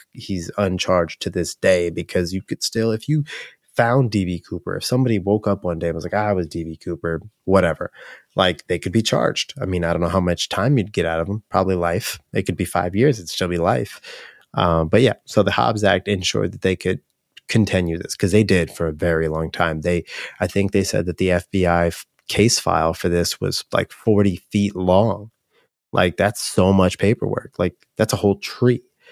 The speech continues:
Um, moving down the, uh, suspect list, we have Dwayne Weber.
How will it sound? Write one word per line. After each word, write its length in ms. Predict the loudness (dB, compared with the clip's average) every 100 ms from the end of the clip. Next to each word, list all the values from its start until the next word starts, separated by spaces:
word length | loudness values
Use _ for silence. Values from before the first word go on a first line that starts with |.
| _ _ _ _ _ _ _ _ _ _ _
Um, 400 | 2 4 2 0 4
moving 320 | 6 6 4
down 280 | 2 2 2
the, 220 | 2 4
uh, 260 | 2 0 -6 -12 _ _ _ -14
suspect 600 | -4 2 2 2 -4 0
list, 260 | 2 2 0
we 60 |
have 240 | 2 0 2
Dwayne 560 | 0 2 2 0 -2
Weber. 320 | -2 -2 -4